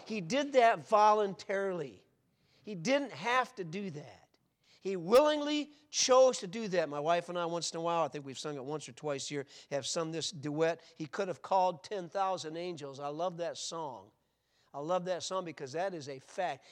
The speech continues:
He could have called ten million angels if he wanted to, or he could have called one angel and taken care of it with one. He, he could have come off the cross if he wanted to. Would you agree? When, you know, I was reading,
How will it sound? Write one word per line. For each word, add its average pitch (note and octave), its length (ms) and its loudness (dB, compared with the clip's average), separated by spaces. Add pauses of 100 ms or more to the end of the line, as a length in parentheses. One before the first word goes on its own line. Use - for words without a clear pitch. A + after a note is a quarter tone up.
He G3 120 -10
could F3+ 180 -10
have D3+ 100 -8
called F3+ 380 -2
ten E3 320 -8
million F#3+ 320 -2
angels C3+ 340 -10
if C#3 140 -14
he C#3 80 -14
wanted E3 260 -8
to, E3 140 -6
or - 20 -4
he D#3+ 80 -6
could E3+ 160 -8
have D#3+ 80 -10
called F3 300 -2
one F#3 200 -2
angel E3 300 -8
and D3 100 -8
taken E3+ 240 -8
care F3+ 140 -6
of F#3 80 -6
it E3+ 40 -8
with D#3 100 -6
one. F#3+ 240 -4 (240)
He, G#3+ 120 -8
he G#3+ 140 -4
could C#4 180 4
have A#3 120 -2
come G#3 200 -2
off G3 220 0
the F3 80 -12
cross F#3 380 -2
if D3 80 -12
he D3 60 -8
wanted D#3+ 320 -6
to. A#2 100 -14
Would B2 160 -12
you D3 80 -6
agree? D3+ 340 -8 (960)
When, D#3 160 -6
you E3+ 80 -2
know, E3 120 0
I D#3 100 2
was D3 120 -4
reading, D#3+ 240 -4